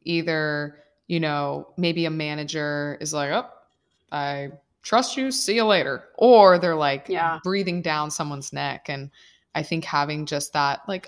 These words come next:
Speaker 1: enough consistency, um, we can learn so much about what's going on.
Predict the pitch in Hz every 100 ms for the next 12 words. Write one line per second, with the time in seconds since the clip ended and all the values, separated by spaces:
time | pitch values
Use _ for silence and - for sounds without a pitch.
0 | - 220 233 226 233 190 180 156 - 180
1 | 185 - 208 214 220 _ _ _ - 143
2 | 143 143 147 - - 170 185 175 180 170
3 | - - 175 165 156 147 143 139 147 -
4 | 139 135 139 139 127 95 165